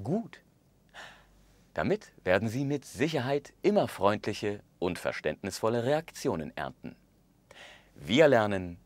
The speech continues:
zu sprechen und uns richtig auszudrücken, weil es uns wichtig ist,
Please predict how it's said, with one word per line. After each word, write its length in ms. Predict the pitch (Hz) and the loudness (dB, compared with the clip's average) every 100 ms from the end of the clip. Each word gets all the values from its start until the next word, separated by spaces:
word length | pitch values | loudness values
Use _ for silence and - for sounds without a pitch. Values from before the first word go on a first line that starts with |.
| _ | _
zu 160 | - | -8
sprechen 600 | 151 - 127 98 - - - _ _ _ _ | -6 -6 -4 -4 -4 -16 -20 _ _ _ _
und 180 | 113 117 | -4 -2
uns 400 | - 160 - - _ 92 | -2 -4 -6 -18 _ -10
richtig 380 | 92 - 107 - | -10 -8 -10 -10
auszudrücken, 640 | 147 - - 76 80 82 - _ _ _ - | -12 -10 -10 -6 -6 -6 -10 _ _ _ -2
weil 240 | 113 156 | -2 -2
es 240 | 123 120 - | -8 -8 -8
uns 320 | 107 107 - | -8 -8 -10
wichtig 540 | 73 85 - 73 - | -8 -8 -8 -14 -12
ist, 360 | 62 - - | -16 -16 -20